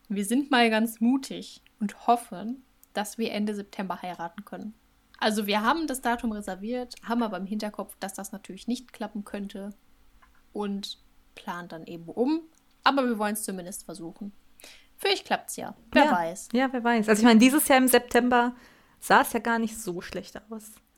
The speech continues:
Speaker 2: Also klar, da,
Speaker 1: Genau.
Speaker 2: da fingen die Zahlen, glaub ich, wieder grad an zu steigen, ne? Das waren, glaub ich, so
Speaker 1: Ja.
Speaker 2: die ersten Wochen, wo dann wieder diese ganzen, wo der Newsfeed immer aufgeploppt ist jeden Morgen mit
Speaker 1: Ja.
Speaker 2: so und so viel neue Infizierte, so und so viel neue
Speaker 1: Genau.
Speaker 2: Infizierte. Ich glaub, da fing das langsam wieder an.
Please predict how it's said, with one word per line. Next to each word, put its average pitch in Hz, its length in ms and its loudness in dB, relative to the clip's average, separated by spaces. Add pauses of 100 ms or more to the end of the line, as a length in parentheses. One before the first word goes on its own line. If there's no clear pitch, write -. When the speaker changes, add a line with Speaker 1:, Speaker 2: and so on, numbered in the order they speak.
Speaker 2:
Also 208 200 2
klar, 269 200 8
da, 240 80 6
Speaker 1:
Genau. 220 80 6
Speaker 2:
da 226 80 4
fingen 240 300 0
die 214 100 -6
Zahlen, 214 240 -2
glaub 208 100 -2
ich, 208 80 -12
wieder 208 140 -2
grad 202 180 -2
an 202 100 -2
zu 202 120 -6
steigen, 196 400 -4
ne? 196 260 -6
Das 214 140 -6
waren, 202 140 2
glaub 202 180 -2
ich, - 60 -10
so 208 100 -4
Speaker 1:
Ja. 196 200 -2 (420)
Speaker 2:
die - 60 -4
ersten 214 280 2
Wochen, 208 220 2
wo 202 80 2
dann 196 160 0
wieder 202 100 2
diese 196 220 -2
ganzen, 196 420 -4 (260)
wo - 60 -6
der 214 80 10
Newsfeed 240 460 6
immer 214 180 6
aufgeploppt 214 480 -2
ist 208 140 -6
jeden 208 180 4
Morgen 196 240 4
mit 202 120 0
Speaker 1:
Ja. - 40 -6
Speaker 2:
so 226 100 2
und 220 120 2
so 202 60 -6
viel 208 140 -2
neue 190 140 -2
Infizierte, 196 500 -6
so 208 80 -2
und 226 100 0
so 208 100 -4
viel 202 120 -4
neue 185 140 -2
Speaker 1:
Genau. 190 140 -6
Speaker 2:
Infizierte. 180 380 -8
Ich - 440 -18
glaub, 208 140 -2
da 220 140 6
fing 233 180 0
das 220 160 -6
langsam 202 340 -2
wieder 185 220 -6
an. 262 260 -6